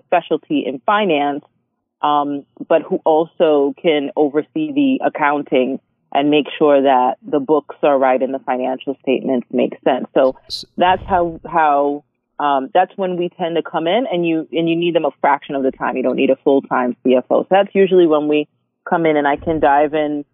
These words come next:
Speaker 1: more into different specific, uh, client scenarios, uh, where we've, where we've added value.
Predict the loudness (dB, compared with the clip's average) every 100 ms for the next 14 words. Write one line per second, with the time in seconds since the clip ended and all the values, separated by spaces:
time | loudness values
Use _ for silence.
0 | _ _ -4 0 2 2 0 -4 -4 0
1 | 0 -2 _ -4 -2 -2 -4 -6 _ -6
2 | -2 -2 2 0 0 _ _ _ _ -2
3 | 0 0 -4 -10 _ _ _ _ -10 -2
4 | 0 2 0 -2 -4 -2 0 0 2 4
5 | 2 0 -4 _ _ _ _ -4 -2 0
6 | 0 2 2 4 2 0 _ -2 0 2
7 | 2 2 2 0 0 -2 -2 -4 -6